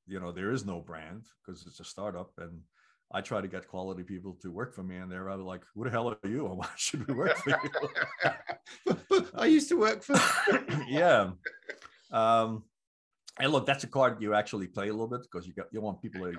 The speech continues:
Speaker 1: you know, buy into you. Uh, but it's, it's that much more important for people to buy into you and, and to buy into your vision and the common vision when you're an entrepreneur or when you're a small company than you are a big brand. 'Cause when you're a big brand,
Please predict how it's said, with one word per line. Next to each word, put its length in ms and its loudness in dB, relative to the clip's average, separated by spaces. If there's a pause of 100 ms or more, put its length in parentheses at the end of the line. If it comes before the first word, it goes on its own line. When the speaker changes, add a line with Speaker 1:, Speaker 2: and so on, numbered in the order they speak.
(120)
Speaker 1:
you 140 -10
know, 120 -6
buy 200 -4
into 280 -6
you. 240 -8 (460)
Uh, 380 -4 (380)
but 240 -4 (100)
it's, 200 -12
it's 200 -14
that 380 -2
much 220 -4
more 240 -4
important 580 -8
for 80 -12
people 360 -10
to 60 -14
buy 140 -6
into 280 -14
you 340 -12
and, 200 -12
and 160 -12
to 100 -14
buy 200 -8
into 220 -12
your 100 -12
vision 380 -10
and 120 -10
the 120 -14
common 340 -8
vision 340 -14 (480)
when 200 -4
you're 100 -4
an 80 -6
entrepreneur 960 -4
or 140 -8
when 180 -8
you're 140 -10
a 60 -10
small 360 -12
company 420 -12
than 200 -10
you 100 -10
are 100 -8
a 40 -10
big 220 -14
brand. 340 -10
'Cause 320 -14 (400)
when 140 -6
you're 180 -4
a 20 -2
big 220 -6
brand, 320 -6